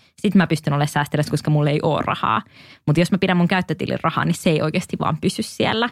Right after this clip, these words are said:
Ja mä huomaan esimerkiksi nytkin, kun mulla on se kahden tonnin puskuri, että mä katon Instagramista tai viidensadan euron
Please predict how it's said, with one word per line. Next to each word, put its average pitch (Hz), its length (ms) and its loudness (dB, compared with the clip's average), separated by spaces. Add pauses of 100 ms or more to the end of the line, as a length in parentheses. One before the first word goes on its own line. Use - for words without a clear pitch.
(480)
Ja 170 60 6
mä 180 100 8
huomaan 165 420 4
esimerkiksi 165 420 0
nytkin, 165 340 0
kun 151 140 2
mulla 151 200 4
on 190 100 0
se - 80 -4
kahden 240 200 2
tonnin 190 240 2
puskuri, 175 420 0
että - 320 -6
mä 151 200 4
katon 160 300 0
Instagramista 151 640 0
tai 147 140 -2 (180)
viidensadan 151 500 2
euron 147 260 0